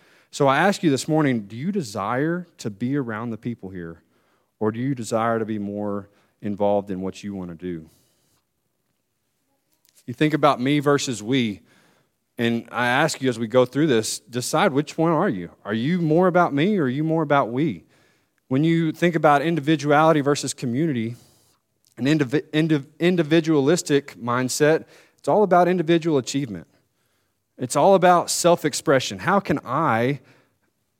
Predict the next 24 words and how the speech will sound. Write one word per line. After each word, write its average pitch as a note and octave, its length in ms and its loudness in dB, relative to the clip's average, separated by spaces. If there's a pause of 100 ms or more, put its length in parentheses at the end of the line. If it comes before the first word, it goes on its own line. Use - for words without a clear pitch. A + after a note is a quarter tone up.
(200)
portray D3 420 2
me? C#3 300 2
How C#3 180 -4
can - 160 -2
I E3 100 2
show E3+ 280 4
people D#3+ 280 0
what C3+ 160 6
I D3+ 200 2
think? - 600 -2 (140)
It's C3 160 -4
all E3 120 4
about D#3 300 2
being D3+ 240 0
self-centered, C#3 800 -2 (800)
non-committal. D3 720 2
We've B2 180 -2
seen D#3+ 240 -2
people D#3 300 -4
that C#3+ 140 2
are C#3+ 40 -2
non-committal, C3+ 720 -2
and, F#2+ 220 -8
and F#2+ 220 -12